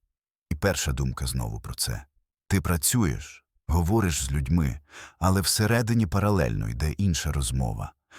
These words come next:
а вночі ти лежиш і уявляєш два варіанти майбутнього. І здається, що будь-який вибір може зламати щось важливе.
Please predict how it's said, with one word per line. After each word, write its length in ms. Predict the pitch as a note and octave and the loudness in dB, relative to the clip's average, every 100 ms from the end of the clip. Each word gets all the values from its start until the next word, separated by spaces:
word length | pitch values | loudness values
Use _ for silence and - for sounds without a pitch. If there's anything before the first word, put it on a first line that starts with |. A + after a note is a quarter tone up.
| - | -2
а 100 | E2+ | 0
вночі 460 | D#2+ D#2+ - B2+ B2 | 4 2 2 -2 0
ти 120 | F#2+ | 2
лежиш 500 | F2+ D#2 A2+ - - | 2 2 0 -2 -4
і 120 | E2 | -2
уявляєш 840 | C#2+ C#2+ C2 C2 D2 B1+ - - - | 0 0 0 0 0 -2 -6 -12 -10
два 320 | C2+ C2 D2+ | -4 0 0
варіанти 580 | C2+ C2+ C2+ C2 C2 C2+ | 0 0 0 0 -2 -2
майбутнього. 800 | A#1+ B1 G1+ G1+ A1 G1+ G1+ - _ _ _ _ - | -2 -2 -4 -6 -6 -8 -8 -14 _ _ _ _ -4
І 80 | F2 | -2
здається, 560 | D#2 G2 A#2 C3 - | 2 2 2 0 -2
що 220 | F2+ - E2+ | -2 0 0
будь-який 640 | D#2 A2+ D2 C#2+ - D2 | 4 2 2 -2 0 -2
вибір 460 | C#2 C#2 B1+ B1+ - - - - | 0 0 -2 -6 -10 -20 -16 -2
може 280 | E2+ D#2+ D2+ | 0 2 0
зламати 560 | C2+ C#2+ C#2 D2 D2 | 0 0 2 0 -2
щось 360 | C#2 - - - | -4 -4 -6 -4
важливе. 580 | C2+ B1 C#2 A1 G1+ | -4 -2 -2 -4 -8